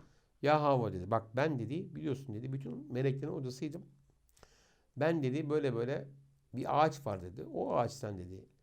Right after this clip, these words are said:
"efendim yemedim. Bütün her şeyden yiyordum. Ondan yemeyince Allahu Teala beni dünyaya attı. Dünya," dedi, "cennet gibi değil. Orada hiçbir şey yok. Kendin yiyorsun, kendin yapıyorsun, kendin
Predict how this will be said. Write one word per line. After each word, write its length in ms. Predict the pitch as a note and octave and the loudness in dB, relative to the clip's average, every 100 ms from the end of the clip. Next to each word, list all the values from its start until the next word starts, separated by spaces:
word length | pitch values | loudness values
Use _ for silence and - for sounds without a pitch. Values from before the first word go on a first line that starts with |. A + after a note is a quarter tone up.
| _ _ _ _ - | _ _ _ _ -2
"efendim 300 | C3 C3 G2+ | 0 2 2
yemedim. 500 | A2+ E3 B2 G2 G2 | 0 2 0 -2 -8
Bütün 180 | B2+ F3 | -4 0
her 100 | E3 | 0
şeyden 240 | C#3 A#2+ | 0 -2
yiyordum. 360 | G#2+ C#3 D#3+ D3+ | -2 -2 -2 0
Ondan 240 | D3 C#3+ | 0 0
yemeyince 640 | G#2 B2+ G3 E3 B2+ F#3+ A#3 - - | -2 -2 0 0 0 -2 -6 -10 0
Allahu 240 | D#3+ D#3 | 4 4
Teala 240 | B2+ A2+ C3+ | 2 -2 0
beni 260 | D#3 G#3+ - - _ _ _ _ - | 0 -2 -6 -20 _ _ _ _ -4
dünyaya 420 | C#3+ E3+ E3+ F#3 | 4 6 10 10
attı. 280 | F3 - A2 | 8 2 -4
Dünya," 340 | C3+ D#3+ E3+ | 2 4 4
dedi, 220 | E3 D#3+ D#3 | 2 -2 -2
"cennet 300 | E3 E3 E3 | 0 0 -2
gibi 240 | E3+ E3+ | -4 -2
değil. 220 | F#3+ F3+ | -2 -2
Orada 260 | D3+ D3 D#3 | 0 0 -2
hiçbir 180 | E3 F3+ | -4 -4
şey 140 | E3 | 0
yok. 280 | F#3 E3+ C#3 | 2 0 -2
Kendin 340 | C3 C3+ D3 | 0 0 0
yiyorsun, 460 | D#3 D#3 D3 C#3 C#3+ | -2 -2 -4 -4 -4
kendin 380 | C#3 C#3 D#3 C#3+ | -2 0 0 -2
yapıyorsun, 540 | D3+ D#3 D3 C#3+ D3 | -4 -2 -6 -4 -6
kendin 440 | C#3 C3+ D3+ D3+ | -2 0 0 -2